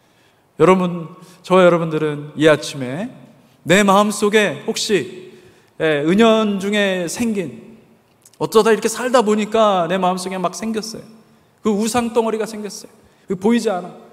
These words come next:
다른 사람들 다 못 봐. 그런데 내 마음속에 그런 것들이 있다고 한다면,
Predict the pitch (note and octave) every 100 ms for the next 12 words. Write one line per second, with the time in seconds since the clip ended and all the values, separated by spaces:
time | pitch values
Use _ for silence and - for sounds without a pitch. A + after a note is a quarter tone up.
0 | - - F3 G3+ A3 A3 A#3+ - G3 F#3
1 | F#3+ F3 A3+ A3 G3+ A3 G#3+ A3 A#3 A3
2 | G#3 A3 G#3+ G#3+ G3+ D#3+ F#3+ D#3+ E3+ D#3
3 | D3 E3+ C#3